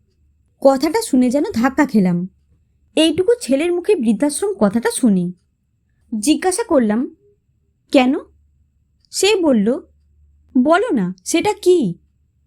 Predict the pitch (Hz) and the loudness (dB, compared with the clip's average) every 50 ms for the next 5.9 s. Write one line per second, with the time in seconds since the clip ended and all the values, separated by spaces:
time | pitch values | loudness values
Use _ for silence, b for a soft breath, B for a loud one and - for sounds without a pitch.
0 | _ _ _ _ _ _ _ _ _ _ _ _ _ - 240 233 330 370 381 359 | _ _ _ _ _ _ _ _ _ _ _ _ _ 2 2 4 4 2 2 0
1 | 285 226 240 294 - - _ _ _ _ _ _ _ _ _ _ _ _ _ - | 0 0 -2 -4 -6 -10 _ _ _ _ _ _ _ _ _ _ _ _ _ 0
2 | 220 190 190 285 302 302 - 359 359 370 392 392 - - 415 277 214 226 240 240 | 0 2 4 4 2 2 0 -2 -2 -2 -2 -2 -2 0 0 2 2 2 0 -2
3 | 247 - - 381 311 240 220 226 262 262 - - 320 339 370 277 214 226 208 208 | -2 -2 0 0 2 2 2 0 0 -2 -2 -2 0 0 0 2 2 0 0 0
4 | 285 320 302 320 - 381 370 302 240 208 214 254 339 - - _ _ _ _ - | 0 -2 -2 0 0 0 2 2 2 0 0 -2 -4 -8 -12 _ _ _ _ -2
5 | 269 294 294 392 392 285 220 - 254 254 254 269 427 427 294 214 226 269 | 0 0 2 2 2 2 2 2 0 0 2 0 0 0 0 0 -2 -4